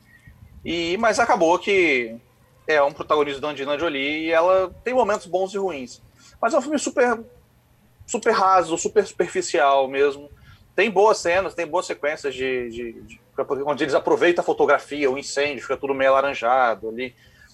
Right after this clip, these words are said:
Eles conseguem fazer algumas boas coisas, mas falta, falta, falta um pouco de tudo ao filme. Falta roteiro,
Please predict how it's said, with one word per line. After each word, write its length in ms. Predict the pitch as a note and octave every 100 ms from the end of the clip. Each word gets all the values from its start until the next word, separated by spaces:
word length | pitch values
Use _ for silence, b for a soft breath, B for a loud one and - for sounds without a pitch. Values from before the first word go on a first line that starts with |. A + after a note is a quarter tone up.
| b
Eles 140 | C3+ C3
conseguem 360 | D3 D3+ F#3
fazer 220 | G3 D#3 D3+
algumas 260 | C#3+ C#3+
boas 220 | - D3
coisas, 400 | - D3+ E3+ F3+
mas 400 | F3 E3 E3 D#3+
falta, 420 | - D#3+ D#3+ D#3+ D3 - - -
falta, 320 | - F#3+ G#3 G3+
falta 260 | - A3
um 60 | B3+
pouco 240 | A3 G#3+
de 100 | G#3
tudo 280 | G#3+ G3 C3+
ao 80 | C3
filme. 260 | - A2
Falta 260 | A2+ D3+ D3
roteiro, 640 | B2 - D#3 E3+ F3 E3